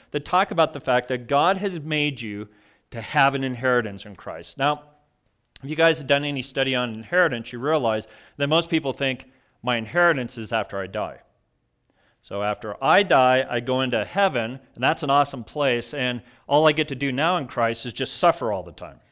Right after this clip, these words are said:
Well, the way the word, the, the word inheritance is described in both the Old Testament and the New Testament is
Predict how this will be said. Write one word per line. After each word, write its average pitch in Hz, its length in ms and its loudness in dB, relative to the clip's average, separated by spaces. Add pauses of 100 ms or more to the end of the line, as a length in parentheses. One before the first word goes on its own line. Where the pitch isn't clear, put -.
(580)
Well, 156 340 2
the 156 120 -4
way 196 180 6
the 202 80 0
word, 175 400 2
the, 147 200 -6
the 143 100 -2
word 151 280 4
inheritance 160 720 -2
is 135 120 -8
described 139 800 -2
in 123 440 -2
both 131 280 0
the 135 100 -4
Old 143 320 -2
Testament 123 420 -4
and 113 100 -4
the 110 40 -6
New 156 180 -4
Testament 123 520 -4 (420)
is 139 240 -2